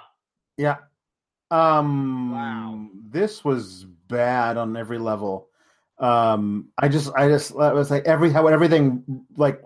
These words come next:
Speaker 1: goes back to Kurt. Like, he ever, he sees it all through his own lens.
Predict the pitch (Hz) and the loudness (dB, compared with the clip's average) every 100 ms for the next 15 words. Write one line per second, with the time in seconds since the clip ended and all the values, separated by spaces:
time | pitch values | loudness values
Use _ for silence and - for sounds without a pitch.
0 | _ _ 107 143 143 139 151 135 143 - | _ _ -4 2 2 2 2 0 0 -8
1 | - 131 - 127 135 180 - _ _ _ | -6 -6 -6 -2 0 0 -6 _ _ _
2 | _ _ _ 156 147 196 190 165 185 143 | _ _ _ -4 0 2 2 0 -2 0
3 | 254 233 160 190 196 196 180 160 170 175 | 2 4 2 2 2 2 0 0 2 2
4 | 160 165 185 247 247 | 2 2 2 -2 -4